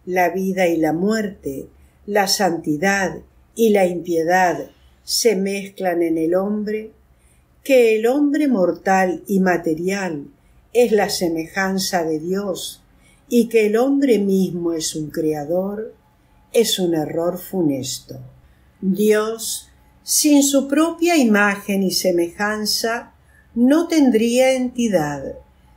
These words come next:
sería una mente inexpresada, no tendría testigo o prueba de su naturaleza. El hombre espiritual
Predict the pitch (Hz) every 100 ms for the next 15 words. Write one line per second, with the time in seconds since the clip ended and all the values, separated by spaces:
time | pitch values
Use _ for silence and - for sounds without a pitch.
0 | - - - 226 196 220 226 214 208 202
1 | 196 196 220 247 247 254 254 247 247 -
2 | - 226 196 190 156 143 127 127 - -
3 | - - - - - _ - 147 165 214
4 | 285 330 294 208 214 214 208 196 196 180
5 | - - 214 226 214 226 233 - - -
6 | - 233 220 220 247 277 277 277 240 202
7 | 190 - 240 269 269 262 254 247 214 147
8 | 135 - - 123 123 - - - _ _
9 | _ _ _ - - - 220 202 190 202
10 | 202 185 185 170 165 - 170 160 160 -
11 | 214 233 240 262